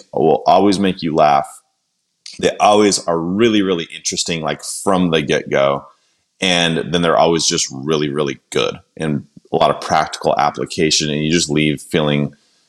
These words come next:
inspired. And, um,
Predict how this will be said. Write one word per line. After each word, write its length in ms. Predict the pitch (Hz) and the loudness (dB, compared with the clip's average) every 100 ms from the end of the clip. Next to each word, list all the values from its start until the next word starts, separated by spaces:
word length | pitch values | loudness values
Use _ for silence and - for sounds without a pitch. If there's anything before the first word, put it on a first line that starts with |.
| _ _ | _ _
inspired. 800 | 76 71 - 104 98 73 60 - - | -2 0 2 4 4 4 0 -4 -6
And, 460 | 92 90 87 78 - _ _ _ _ | -2 0 -2 -4 -10 _ _ _ _
um, 580 | 87 95 90 85 80 73 | 0 2 2 0 -4 -10